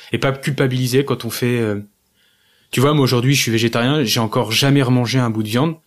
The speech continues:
sauf une fois un accident, mais je le savais pas. Mais je veux dire, si demain je recraquais, bah, je,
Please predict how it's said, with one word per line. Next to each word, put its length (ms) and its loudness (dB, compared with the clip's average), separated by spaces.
sauf 260 0
une 60 2
fois 220 -2
un 120 0
accident, 520 -4
mais 120 -6
je 100 -8
le 40 -8
savais 260 -4
pas. 280 -2
Mais 100 2
je 80 0
veux 80 2
dire, 120 2
si 140 2
demain 300 4
je 100 0
recraquais, 460 0
bah, 340 -2
je, 220 -10